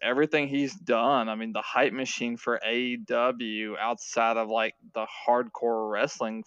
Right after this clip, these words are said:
fan kind of resol-, revolved around Chris Jericho. Just stuff he said in interviews, stuff he's done on social media,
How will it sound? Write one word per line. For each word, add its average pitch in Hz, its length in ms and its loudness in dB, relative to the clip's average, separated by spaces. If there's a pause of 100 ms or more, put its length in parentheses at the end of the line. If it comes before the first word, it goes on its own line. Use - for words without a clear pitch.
(140)
fan 104 380 -2
kind 117 260 -2
of 113 60 -4
resol-, 110 400 -6 (240)
revolved 127 400 0
around 117 180 0
Chris 123 240 -2
Jericho. 110 800 -2
Just 104 320 -8 (340)
stuff - 380 0
he 117 180 -6
said 110 360 0
in 107 120 -6
interviews, 123 640 -4
stuff 107 440 -4
he's 110 240 -8
done 113 240 -2
on 110 100 -4
social 110 400 -6
media, 117 800 -2